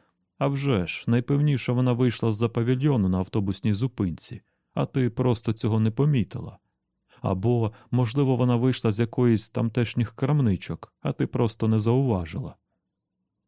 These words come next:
Можеш пояснювати їм, що нема ніякої автобусної зупинки на тому розі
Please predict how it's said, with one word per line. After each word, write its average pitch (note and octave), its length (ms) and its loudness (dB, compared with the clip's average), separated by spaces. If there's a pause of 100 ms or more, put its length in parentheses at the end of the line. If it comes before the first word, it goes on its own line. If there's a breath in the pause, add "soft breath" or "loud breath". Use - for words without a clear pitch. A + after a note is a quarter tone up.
Можеш A#2+ 360 2
пояснювати A#2 720 0
їм, G#2 220 4
що G#2 440 0
нема A2+ 400 2
ніякої G2 720 2
автобусної G#2+ 680 -2
зупинки A2 720 -2
на F#2+ 140 -2
тому G2 320 0
розі G2 380 0